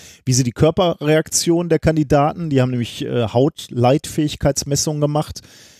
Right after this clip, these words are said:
Ähm, damit kann man Erregungszustände messen, ähm, weil, äh, positive Gefühle, aber auch Stress beispielsweise die,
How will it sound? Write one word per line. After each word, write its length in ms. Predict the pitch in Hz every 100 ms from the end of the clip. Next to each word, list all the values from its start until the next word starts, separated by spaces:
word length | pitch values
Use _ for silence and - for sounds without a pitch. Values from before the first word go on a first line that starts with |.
| _
Ähm, 420 | 123 123 127 120 113
damit 320 | 120 131 - _ _ _ _
kann 160 | - 131
man 160 | 135
Erregungszustände 920 | 123 117 127 139 - - 135 143 135 127
messen, 440 | 123 - 151 143 _ _ _ _
ähm, 480 | 127 120 123 117 110
weil, 680 | 110 113 113 117 113 113 -
äh, 220 | 117 110
positive 580 | - 135 131 127 139 123
Gefühle, 540 | 117 - 131 139 131
aber 160 | 117 110
auch 100 | 110
Stress 560 | - - 123 120 - -
beispielsweise 680 | 117 107 120 - 110 104 104
die, 300 | 107 104